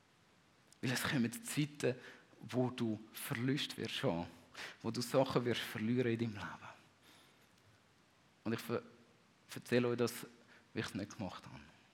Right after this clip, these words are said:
Ich habe mich ziemlich als ein guter Jungschi-Leiter gefühlt.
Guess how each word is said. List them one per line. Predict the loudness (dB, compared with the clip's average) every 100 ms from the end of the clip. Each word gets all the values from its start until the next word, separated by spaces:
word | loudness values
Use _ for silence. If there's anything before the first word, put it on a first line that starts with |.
| -20 _ _ -20 -20 -20 -20 -20 -20 -4
Ich | 4
habe | 4
mich | 4
ziemlich | 2 2 2
als | 0 -2 0
ein | -2
guter | 2 2 2
Jungschi-Leiter | 0 2 0 0 0 0 -2 -10
gefühlt. | -10 -8 -8